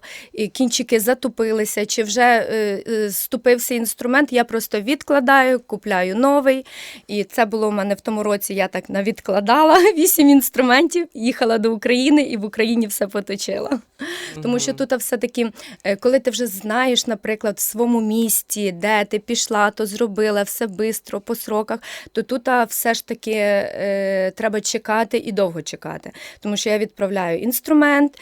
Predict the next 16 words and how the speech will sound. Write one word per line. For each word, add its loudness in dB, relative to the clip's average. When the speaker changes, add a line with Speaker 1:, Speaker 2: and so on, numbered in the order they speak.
Speaker 1:
інструмент -4
там -2
ч-, -4
чекає 2
в -8
черзі, 4
поки -2
його 2
заточать, 2
потім -6
по-, -4
поки -6
почтою 0
він 2
вернеться. 0
І 0